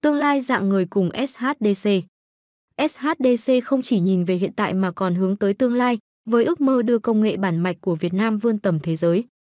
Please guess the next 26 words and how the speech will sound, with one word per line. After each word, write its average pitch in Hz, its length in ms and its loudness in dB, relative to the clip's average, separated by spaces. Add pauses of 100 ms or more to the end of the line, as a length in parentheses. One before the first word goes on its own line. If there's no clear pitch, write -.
(320)
Mỗi 269 180 2
sản 233 200 0
phẩm, 180 260 0 (300)
mỗi 247 200 2
dự 285 120 0
án 196 320 -2 (280)
đều 233 160 4
là 226 160 2
bước 285 200 -2
đi 233 200 2
vững 208 200 -2
chắc 330 220 -4
trên 214 200 0
hành 180 200 0
trình 165 220 -2
này. 160 220 -2 (1000)
Website: 247 520 0 (400)
S - 80 -10
H 269 100 -6 (140)
D 233 80 2 (220)
C 226 180 2
chấm 190 220 0
com 220 260 -2
chấm 190 240 -2
Việt 202 180 -2
Nam. 202 240 0